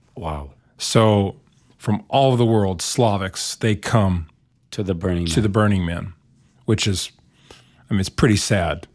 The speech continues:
Speaker 1: Mm.
Speaker 2: But, but you can sing in Russian, people are gonna understand you. You can
Speaker 1: Yeah.
Speaker 2: preach in Russian, people are gonna understand you.
Speaker 1: Mm.
Speaker 2: But we made that vendor very upset. And, uh, she called the Burning Man organization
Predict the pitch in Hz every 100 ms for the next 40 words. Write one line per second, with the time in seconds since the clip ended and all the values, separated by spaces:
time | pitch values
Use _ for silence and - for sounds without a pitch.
0 | - 104 92 90 85 120 107 - _ _
1 | _ - 110 104 101 107 101 98 127 117
2 | 110 147 - 131 113 117 127 120 117 117
3 | 113 110 107 101 - 131 151 123 92 87
4 | 95 101 107 101 143 151 - 127 117 -
5 | - 101 - 131 120 113 113 117 107 -
6 | 131 139 120 87 101 - 110 98 90 82
7 | 78 - 117 117 123 117 - _ _ 135
8 | 180 175 160 139 131 110 131 127 107 104
9 | 113 104 92 - 87 - - _ _ _
10 | 127 117 110 107 104 104 101 98 - _
11 | - - - 131 - 143 139 110 98 98
12 | 123 123 113 110 110 104 - 123 127 117
13 | 107 95 110 107 - 82 98